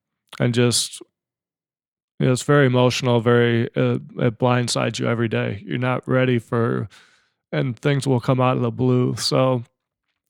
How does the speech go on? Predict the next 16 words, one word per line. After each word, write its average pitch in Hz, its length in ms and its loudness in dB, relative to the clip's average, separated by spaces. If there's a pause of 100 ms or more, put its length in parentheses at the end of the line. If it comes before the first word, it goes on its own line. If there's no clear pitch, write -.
(100)
uh, 139 180 2
mentally, 131 640 2
you 127 180 0
really 131 260 2
have 123 160 0
to - 80 -10
be 120 140 2
focused 123 720 0
and 123 640 -2
you're 135 300 0
the 127 140 -2
best 123 280 2
person 131 360 -2
you 127 120 -2
can 120 280 0
be. 120 240 2